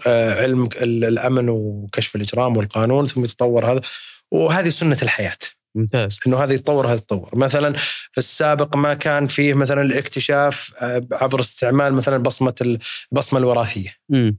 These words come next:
Speaker 1: الآن صار فيه ال-، صار فيه اكتشاف، صارت سهلة. في السابق مثلا ما كان فيه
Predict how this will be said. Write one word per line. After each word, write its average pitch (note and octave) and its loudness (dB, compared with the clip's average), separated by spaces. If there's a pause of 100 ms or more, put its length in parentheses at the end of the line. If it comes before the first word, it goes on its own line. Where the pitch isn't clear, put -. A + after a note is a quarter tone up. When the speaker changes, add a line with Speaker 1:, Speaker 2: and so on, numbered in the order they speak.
Speaker 1:
الآن A#2 0
صار A#2+ 0
فيه A#2 -2
ال-، G#2+ -4 (420)
صار A#2 -2
فيه B2 0
اكتشاف، - -2
صارت B2 0
سهلة. G2+ -2
في - -6
السابق C#3+ 0
مثلا C3+ 2
ما C#3 2
كان C#3 -2
فيه D3+ 0